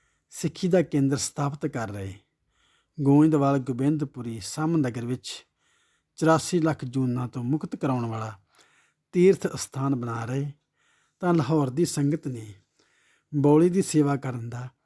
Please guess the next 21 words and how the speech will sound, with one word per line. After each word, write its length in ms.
ਮਨ 300
ਬਣਾਇਆ। 400
ਲਾਹੌਰ 280
ਦੀ 120
ਸੰਗਤ 420
ਵਿੱਚ 440
ਭਾਈ 220
ਜੇਠਾ 420
ਜੀ 160
ਦੇ 180
ਰਿਸ਼ਤੇਦਾਰਾਂ 560
ਨੇ 160
ਵੀ 280
ਕਿਹਾ, 340
"ਗੁਰੂ 260
ਘਰ 240
ਬਾਉਲੀ 280
ਦੀ 60
ਸੇਵਾ 440
ਸੰਗਤ 420
ਵਿੱਚ 400